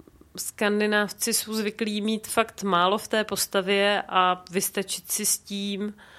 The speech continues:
a vlastně tam jako mnohdy nemít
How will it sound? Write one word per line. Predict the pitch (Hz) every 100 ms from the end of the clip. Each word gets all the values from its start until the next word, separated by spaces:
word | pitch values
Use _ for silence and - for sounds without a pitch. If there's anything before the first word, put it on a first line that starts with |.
| - - - - _
a | 185 185 185 180
vlastně | 180 170 185 175 - 196
tam | 190
jako | 190 185
mnohdy | 196 190 185 196
nemít | 190 190 196